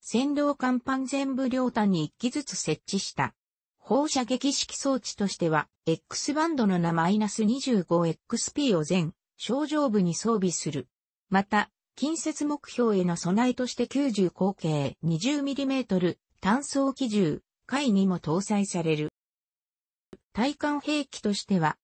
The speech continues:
エグゾセームエム四十、ブロック二、または三艦対艦ミサイルの四連装発射機二機を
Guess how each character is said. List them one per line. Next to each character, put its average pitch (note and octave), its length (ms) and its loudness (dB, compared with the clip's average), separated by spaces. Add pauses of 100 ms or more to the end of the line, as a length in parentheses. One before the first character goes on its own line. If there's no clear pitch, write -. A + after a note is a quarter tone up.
(160)
エ F3 140 2
グ B3+ 120 0
ゾ D4+ 140 0
セ D4+ 260 -2
ー C4+ 40 0
ム A#3+ 80 4
エ G#3 100 4
ム F3+ 160 2
四 G3+ 260 4
十、 D#3+ 340 0 (220)
ブ E3+ 120 2
ロ A#3 80 2
ッ C4+ 120 -2
ク G3 100 -2
二、 F3 220 0 (260)
ま F3+ 120 0
た C#4+ 160 -2
は A3 140 2
三 G3 320 0
艦 C#4 240 0
対 C4+ 240 -2
艦 C#4 320 0
ミ C#4+ 80 -4
サ C#4+ 180 0
イ C4 80 0
ル G#3+ 140 4
の F#3 100 4
四 G3+ 260 2
連 F#3+ 220 2
装 A3 220 0
発 A3+ 260 -4
射 G3 160 2
機 - 180 -2
二 F#3+ 160 4
機 E3+ 160 -2
を E3 140 0